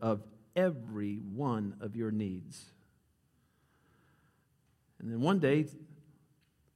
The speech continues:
you didn't ask for this, but Peter walks into your room. <laughs> There's nothing here that says Aeneas says anything. He's just laying there as he has for eight years. Peter walks into the room and says, "You know, Aeneas,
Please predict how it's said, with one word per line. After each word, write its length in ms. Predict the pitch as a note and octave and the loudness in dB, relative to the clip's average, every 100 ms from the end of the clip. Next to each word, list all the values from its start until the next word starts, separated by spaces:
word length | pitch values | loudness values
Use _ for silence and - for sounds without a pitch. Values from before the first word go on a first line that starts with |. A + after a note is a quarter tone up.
| _ _ | _ _
you 160 | A2 F3 | 0 4
didn't 180 | C#4 G#3+ | 6 8
ask 220 | B3+ G#3 | 6 4
for 120 | E3+ | 0
this, 200 | A#2 F3 | 0 0
but 320 | - F#3 - | 0 0 -2
Peter 280 | - D#4 E4 | -2 2 2
walks 240 | B3 A#3+ | 2 0
into 140 | A#3 A3 | 2 2
your 100 | G#3+ | 2
room. 340 | A3 C4+ - - - _ - | 0 -4 -6 -10 -16 _ -6
<laughs> 80 | - - - _ _ _ _ _ _ _ - - | -6 -6 -20 _ _ _ _ _ _ _ -20 0
There's 160 | E3+ F#3 | 6 6
nothing 260 | D4+ D#4+ | 8 8
here 180 | A#3 B3+ | 8 8
that 140 | F#3+ | 6
says 260 | E3+ A3 F3+ | 6 4 4
Aeneas 360 | F#3 G3 A3+ - | 4 4 2 2
says 200 | F#3+ F3+ | 0 2
anything. 380 | D4+ - A#2+ - - _ _ _ _ _ _ _ _ _ _ _ _ _ _ _ _ | 0 -2 -6 -10 -16 _ _ _ _ _ _ _ _ _ _ _ _ _ _ _ _
He's 160 | F#3+ | 0
just 320 | - C#4 - E3 | 2 0 0 2
laying 240 | G#3+ B3+ | 4 6
there 140 | G3+ | 6
as 140 | G3+ G3 | 4 4
he 80 | G3+ | 4
has 220 | G#3 G3+ | 6 4
for 160 | - G3+ | 2 4
eight 200 | G#3 G#3+ | 4 2
years. 260 | A#3 A#3+ | 0 0
Peter 300 | - C4+ C#4 | 0 2 4
walks 280 | G#3+ G3+ G#3 | 4 2 0
into 140 | G3+ | -2
the 80 | F#3+ | 0
room 200 | G#3+ A3 | 2 2
and 80 | E3 | 0
says, 300 | - E3+ D3+ | -2 -2 -2
"You 120 | A#3+ | -4
know, 160 | A#3+ A3+ | 0 0
Aeneas, 420 | G#3+ G#3 G#3 - | 2 0 -2 -8